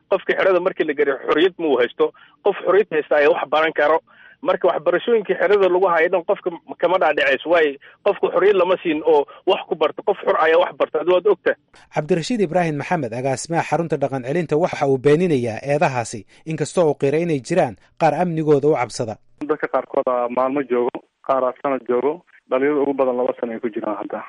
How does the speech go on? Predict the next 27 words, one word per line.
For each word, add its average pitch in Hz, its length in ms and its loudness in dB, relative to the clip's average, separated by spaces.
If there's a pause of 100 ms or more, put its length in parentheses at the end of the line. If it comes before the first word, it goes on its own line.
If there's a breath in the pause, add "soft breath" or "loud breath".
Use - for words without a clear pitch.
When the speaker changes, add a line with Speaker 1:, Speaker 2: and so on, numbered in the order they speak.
(140)
Speaker 3:
Qaar 131 220 0 (100)
baa 117 400 -2
saddex 127 320 -4
sano 120 180 -6
gaaraya 117 380 0
oo 110 480 0
arrimo 135 320 0
amni 127 240 -2
awgooda 113 480 -4
xerada 120 240 0
ugu 113 160 -8
jiro, 117 220 -4 (340 loud breath)
oo 120 100 0
dhahaya, 120 300 -2
"Anaga 120 240 -4
ma-, 120 400 -2
wax 117 200 -6
baan 120 200 -2
baranaynaa. 120 480 -2 (240 soft breath)
Inta 123 160 -6
magaalada 120 400 0
lama 120 160 -4
qabsan - 320 -16
karo, 117 160 -6
hadda - 240 -4
waa 117 80 -2
naga 117 160 -2